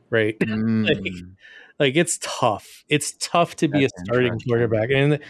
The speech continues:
Speaker 1: it's
Speaker 2: Yeah.
Speaker 1: the same kind of idea. It's like being a competitive esport player.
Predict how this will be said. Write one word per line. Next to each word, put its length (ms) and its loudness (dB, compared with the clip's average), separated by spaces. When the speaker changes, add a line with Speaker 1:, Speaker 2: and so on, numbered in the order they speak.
Speaker 1:
it's 200 2
Speaker 2:
Yeah. 80 -10
Speaker 1:
the 80 -6
same 260 2
kind 160 2
of 80 2
idea. 160 2
It's 80 0
like 140 -2
being 340 2
a 80 4
competitive 720 0
esport 540 -2
player. 480 2